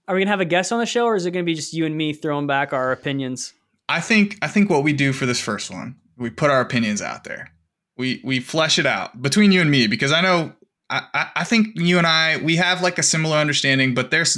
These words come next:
Speaker 2: there's, there's nuance to, to how I would approach this, this, this discussion and this debate. I
Speaker 1: In
Speaker 2: think there
Speaker 1: disagreement with me, you're saying? Or
Speaker 2: To some degree, to some degree.
Speaker 1: Okay.
Speaker 2: Yes.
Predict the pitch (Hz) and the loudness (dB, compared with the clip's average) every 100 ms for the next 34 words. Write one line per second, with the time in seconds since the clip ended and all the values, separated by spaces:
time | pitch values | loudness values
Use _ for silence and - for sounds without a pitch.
0 | 151 156 151 - 151 156 127 127 147 135 | -2 -2 -2 -4 -2 0 2 2 2 2
1 | 98 - - - - - 123 110 - 117 | 0 -4 -6 -6 -4 -2 0 -2 -4 -4
2 | 117 113 113 110 107 104 113 104 110 107 | 0 0 0 0 -2 -6 -10 -6 -4 -2
3 | - - 107 107 104 - 120 - 127 113 | -4 -6 -6 -4 -4 -4 -6 -6 -6 -6
4 | - 104 92 85 90 90 80 - 78 67 | -2 -2 -2 -2 -4 -6 -4 -4 -2 -6
5 | - _ - _ - 117 165 151 120 113 | -8 _ -20 _ -8 -2 0 2 2 2
6 | - 156 147 139 143 160 185 175 147 208 | 2 0 -4 -6 -4 -4 -4 -8 -6 -6
7 | 208 - _ _ _ _ _ _ _ 165 | -8 -12 _ _ _ _ _ _ _ -2
8 | 143 - 214 196 185 151 127 80 - - | 2 2 4 4 4 2 0 -2 -6 -4
9 | 135 151 131 - - 165 135 113 - - | 0 2 0 0 -2 -2 0 -2 0 -2
10 | - | -4